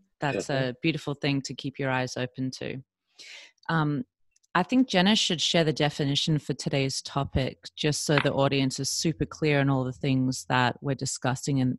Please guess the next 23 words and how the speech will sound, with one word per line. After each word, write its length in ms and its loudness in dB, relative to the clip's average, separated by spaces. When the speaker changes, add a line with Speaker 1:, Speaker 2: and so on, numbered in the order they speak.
Speaker 1:
what 220 -2
we're 80 -2
gonna 180 0
get 180 4
into. 340 4
And 120 4
then, 140 6
Richard, 320 2
I 120 6
would 120 6
love 300 4
for 140 2
you 120 6
to 80 4
contribute 680 4
to 80 -10
that 240 2
definition 800 6
if 220 4
you 120 4
feel 300 4
called 400 4
to. 280 2